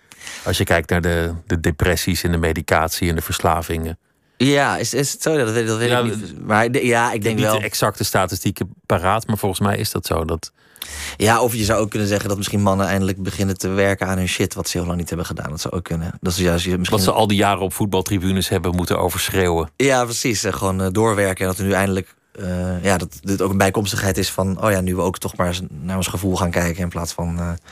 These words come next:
Speaker 2: daar, eh, ja, langzaam, eh, eh, aan sterven." <laughs>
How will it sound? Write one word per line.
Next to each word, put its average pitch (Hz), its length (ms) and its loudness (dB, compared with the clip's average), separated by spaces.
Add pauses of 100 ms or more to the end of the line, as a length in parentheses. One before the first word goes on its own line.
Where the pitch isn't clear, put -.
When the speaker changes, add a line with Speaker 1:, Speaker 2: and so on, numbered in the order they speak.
(680)
Speaker 2:
daar, 85 220 2
eh, 85 160 2 (340)
ja, 82 240 -2 (160)
langzaam, 87 480 0
eh, 85 180 0 (1400)
eh, 87 120 -2 (140)
aan 85 160 -2
sterven." 85 440 0
<laughs> - 80 -8